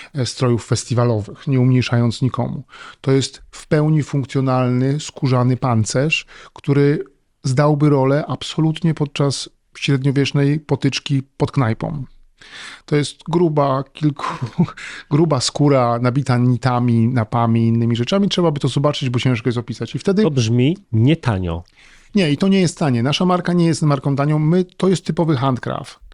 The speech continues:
Speaker 1: czyli robimy to sami. Wiadomo, że nie wszystkie rzeczy robimy fizycznie sami ręk-, ręcyma tymi, natomiast korzystamy z najlepszych specjalistów, którzy pod naszym nadzorem, Kuby jako kostiumografa, moim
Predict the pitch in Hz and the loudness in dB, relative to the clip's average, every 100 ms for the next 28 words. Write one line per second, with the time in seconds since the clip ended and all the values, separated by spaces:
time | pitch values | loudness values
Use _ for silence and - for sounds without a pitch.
0 | - - 147 143 139 139 165 156 123 - | -16 -6 0 4 4 2 0 2 -2 -2
1 | 117 143 214 - _ _ _ - 185 202 | 0 0 -2 -4 _ _ _ -6 -2 0
2 | 190 175 180 - - 165 151 156 151 156 | 2 2 2 0 0 -2 0 0 2 0
3 | 160 151 160 147 147 139 135 135 - - | 2 0 0 -2 2 2 2 0 -4 0
4 | 143 139 - 180 120 104 - 110 113 165 | 2 2 2 0 2 0 0 2 4 2
5 | 190 - - - 139 156 156 143 - - | -2 -8 -16 -8 -4 0 0 -2 -8 -6
6 | - 151 165 170 156 160 151 156 - 147 | -2 0 2 0 2 2 0 -2 -2 -2
7 | 151 147 151 147 - 156 139 135 147 151 | 0 0 0 -4 -2 0 0 0 -2 0
8 | 147 147 156 139 120 131 117 110 - 147 | 2 2 2 2 2 0 0 -2 -4 -6
9 | - _ _ _ - 156 135 131 120 - | -10 _ _ _ -4 0 2 2 2 -2
10 | 127 123 - 135 127 131 - 120 127 139 | -2 0 2 2 2 0 0 -2 0 2
11 | 135 127 117 | 4 4 2